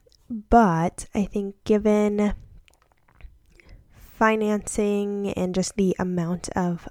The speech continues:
money that it takes to start a practice, and with current interest rates and all of that, a majority of people are going to be leasing a space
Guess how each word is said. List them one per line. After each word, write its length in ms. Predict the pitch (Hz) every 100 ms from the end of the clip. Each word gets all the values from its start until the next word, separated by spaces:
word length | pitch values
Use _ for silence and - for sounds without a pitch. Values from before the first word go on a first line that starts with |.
| -
money 540 | 180 175 170 240 302
that 240 | 220 190
it 200 | 180 -
takes 520 | - - 190 - - -
to 680 | - - 180 175 175 170 170 - - - - - - -
start 360 | - - 196 -
a 80 | 247
practice, 720 | - 233 - 262 262 - - -
and 460 | 180 175 165 165
with 180 | 180 -
current 260 | - 165 -
interest 380 | 247 254 233 240
rates 300 | 226 220 202
and 100 | 185
all 160 | 175
of 100 | 180
that, 220 | 165 160 - - - - -
a 60 | 214
majority 1080 | 196 190 208 202 202 196 208 220 220 220 -
of 180 | 190 -
people 540 | 190 - 208 240 269 - - -
are 140 | - 185
going 300 | 180 180 180
to 160 | -
be 320 | 180 175 170 -
leasing 460 | 170 170 165 - 254
a 80 |
space 480 | 262 311 370 392 -